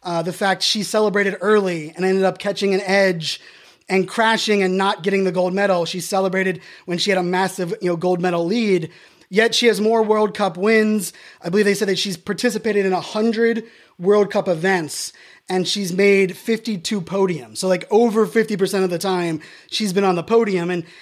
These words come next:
and I, I say all of that because I'm a, I'm a massive fan. And watching this morning, I woke up at three A M,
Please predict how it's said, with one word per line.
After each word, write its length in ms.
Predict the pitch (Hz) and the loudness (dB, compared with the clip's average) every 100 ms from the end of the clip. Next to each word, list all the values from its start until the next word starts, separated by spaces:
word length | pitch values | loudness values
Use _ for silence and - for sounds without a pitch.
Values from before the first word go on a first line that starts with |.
| - | -14
and 360 | - 196 196 214 - | -2 0 0 -2 -6
I, 180 | 196 214 | -4 -2
I 120 | 202 | -2
say 220 | 196 311 | 2 4
all 160 | 311 214 | 4 4
of 80 | |
that 160 | 196 190 | 2 0
because 260 | 190 208 185 | 0 -2 -2
I'm 200 | 208 214 | 0 0
a, 200 | 190 196 | 0 -2
I'm 120 | 196 | -2
a 40 | 202 | 0
massive 580 | 190 190 208 208 208 175 | 0 2 2 2 -2 -4
fan. 520 | 208 190 170 156 160 - - - | -2 -2 -2 -6 -10 -14 -20 -12
And 420 | - 202 196 196 175 | -2 0 2 0 0
watching 580 | 208 220 247 240 233 | 0 0 2 2 2
this 220 | 220 185 - | 0 -4 -2
morning, 300 | 208 208 196 | 2 2 2
I 60 | |
woke 200 | 180 196 | 2 0
up 60 | 196 | -2
at 80 | 185 | -4
three 220 | 185 196 | -2 0
A 160 | 185 | 0
M, 320 | 185 180 175 | -2 -2 -4